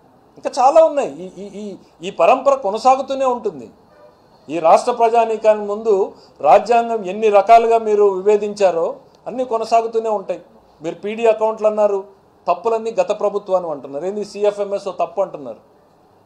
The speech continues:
కేంద్ర ప్రభుత్వం ఈరోజు సీఎఫ్ఎంఎస్ బ్యూటిఫుల్ మోడల్ అని అన్ని దగ్గరలో రెప్లికేట్ చేస్తే దాన్ని తప్పు. మరి తప్పు చేస్తే ఆ రోజు పిఎస్సి చైర్మన్గా మీరు ఆనాటి ప్రభుత్వాన్ని ఎందుకు ప్రశ్నించలేదు?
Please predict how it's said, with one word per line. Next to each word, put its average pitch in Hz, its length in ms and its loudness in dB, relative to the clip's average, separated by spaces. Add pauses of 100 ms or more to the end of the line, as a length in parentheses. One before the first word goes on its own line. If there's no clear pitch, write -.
(340)
కేంద్ర 233 360 -2
ప్రభుత్వం 233 480 -2
ఈరోజు 233 260 -2
సీఎఫ్ఎంఎస్ 233 720 -4 (420)
బ్యూటిఫుల్ 226 400 0
మోడల్ 226 320 2
అని 220 120 -2
అన్ని 196 200 -2
దగ్గరలో 220 320 0
రెప్లికేట్ 208 560 -2
చేస్తే 208 180 -4
దాన్ని 220 240 -2
తప్పు. 208 340 -4 (400)
మరి 233 140 0
తప్పు 214 300 -4
చేస్తే 262 340 2
ఆ 233 100 6
రోజు 233 200 -2
పిఎస్సి 233 500 -8
చైర్మన్గా 240 380 -4
మీరు 233 220 0
ఆనాటి 226 300 2
ప్రభుత్వాన్ని 226 500 -4
ఎందుకు 254 180 -8
ప్రశ్నించలేదు? 190 680 -6